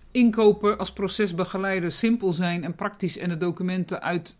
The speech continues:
eh, Tendernet halen of welk platform dan ook. En de documenten verspreiden digitaal onder de beoordelaars.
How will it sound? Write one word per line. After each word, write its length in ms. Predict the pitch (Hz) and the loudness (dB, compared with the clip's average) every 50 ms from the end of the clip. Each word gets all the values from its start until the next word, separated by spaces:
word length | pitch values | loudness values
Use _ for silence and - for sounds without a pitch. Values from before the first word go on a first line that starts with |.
| _ | _
eh, 180 | - 160 170 170 | -12 -10 -10 -10
Tendernet 540 | 165 165 - 196 190 185 185 175 165 160 160 | -10 -4 -2 -2 0 0 -2 -2 -4 -6 -6
halen 420 | 160 165 160 165 165 160 160 - | -6 -4 -4 -2 -4 -4 -6 -6
of 120 | 156 143 | -8 -6
welk 200 | 147 165 160 160 | -6 -6 -6 -6
platform 440 | - 175 170 165 - - 170 165 160 | -4 -6 -6 -6 -4 -8 -6 -6 -6
dan 140 | 160 160 165 | -6 -6 -6
ook. 220 | - 165 160 156 - - - - - - - - | -6 -6 -6 -6 -8 -16 -20 -20 -20 -20 -20 -12
En 300 | - 170 170 165 165 - - - 139 123 131 143 127 139 147 | -6 -2 -2 -2 -4 -6 -10 -10 -10 -8 -8 -8 -10 -10 -6
de 120 | 143 170 | -4 0
documenten 560 | 160 175 175 170 - 165 170 175 175 170 175 | 4 4 4 4 2 0 -2 -4 -4 -4 -6
verspreiden 600 | - - 147 - - 185 180 180 180 165 156 143 | -10 -10 -10 -6 -2 0 2 2 2 2 0 0
digitaal 540 | 123 160 160 - 147 - 170 160 165 160 156 | -2 -2 -4 -4 -4 -4 -2 -2 0 -2 -2
onder 220 | - 165 160 151 143 | -4 -4 -6 -4 -4
de 60 | 139 | -4
beoordelaars. 800 | 123 143 123 147 185 165 139 120 117 107 110 123 135 - - | -4 -2 -2 -2 -2 -2 -4 -4 -4 -6 -6 -8 -10 -10 -14